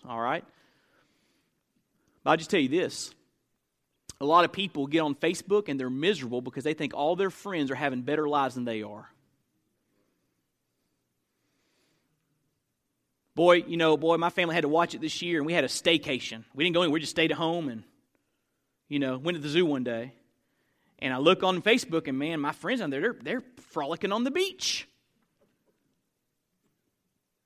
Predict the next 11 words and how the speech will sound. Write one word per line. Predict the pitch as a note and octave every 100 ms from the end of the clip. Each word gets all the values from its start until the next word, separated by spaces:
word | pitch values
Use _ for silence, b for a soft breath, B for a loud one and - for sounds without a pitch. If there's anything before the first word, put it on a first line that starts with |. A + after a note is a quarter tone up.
| _ _ _ _
"Man, | F3+ A#3+
that'd | F#3 E4+
be | F#4
fun | - A3 C4
if | A3
we | G#3+
could |
go | B3 B3+
to |
the | G3+
beach." | F#4 G4+ - - -